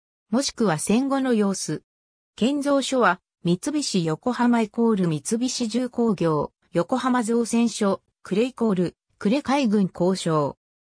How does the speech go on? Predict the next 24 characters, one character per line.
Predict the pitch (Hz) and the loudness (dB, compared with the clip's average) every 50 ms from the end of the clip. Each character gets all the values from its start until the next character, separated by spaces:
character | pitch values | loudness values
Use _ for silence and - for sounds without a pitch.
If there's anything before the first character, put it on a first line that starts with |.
| _ _ _ _ _ _ | _ _ _ _ _ _
エ | - 208 247 277 285 294 | -2 0 2 2 2 0
ー | |
ビ | 277 294 285 277 220 175 | 0 0 0 2 0 0
ー | |
一 | 151 151 - _ | 0 -2 -4 _
般 | - 262 262 240 226 | -2 0 0 0 0
計 | - - 254 262 247 | 0 0 -2 -2 -2
画 | - 233 233 - - 214 | -2 -4 -4 -2 0 0
要 | 220 208 202 190 | 2 2 2 2
領 | 202 190 185 180 | 2 0 0 0
書、 | - - 185 202 - _ _ _ _ - | 0 -2 -4 -4 -4 _ _ _ _ -6
ピ | 269 311 320 285 | -4 -2 0 0
ー | |
二 | 233 240 285 269 | 0 0 -2 -2
十 | 247 254 233 202 175 | -2 0 0 2 2
六 | 170 165 - 185 175 | 0 -2 -2 -2 -2
で | 175 165 | 0 0
は、 | 147 139 139 - _ _ _ _ - | 0 -2 -2 -6 _ _ _ _ 0
ロ | 170 175 180 | 0 0 2
ゴ | 240 302 302 294 | 2 0 -2 -2
艦 | - 277 262 294 294 | -2 -2 -4 -4 -4
本 | - - 269 277 254 | -4 -4 -2 -2 -4
式 | - - - - - - | -6 -8 -12 -14 -18 -12
艦、 | - 170 156 151 147 - | -6 -4 -4 -4 -4 -8